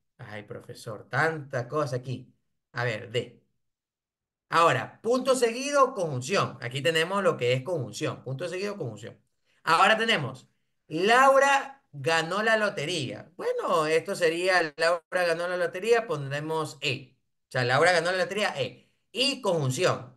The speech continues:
y conjunción. Pero ya no le pongo porque ya lo tengo. Compró un auto nuevo. Compró un auto nuevo, podríamos ponerle F. Compró un auto nuevo, F.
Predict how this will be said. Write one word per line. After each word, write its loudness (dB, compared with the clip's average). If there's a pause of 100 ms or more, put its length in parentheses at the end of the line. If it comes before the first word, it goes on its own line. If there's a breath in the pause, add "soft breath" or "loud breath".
y -4
conjunción. -2
Pero -8
ya 0
no -2
le -2
pongo -4
porque -4
ya -2
lo -2
tengo. -8 (380)
Compró 6
un 4
auto 2
nuevo. 2
Compró 0
un 0
auto -2
nuevo, 6
podríamos 2
ponerle -4 (260)
F. -2 (680)
Compró 0
un 0
auto 2
nuevo, 2
F. -6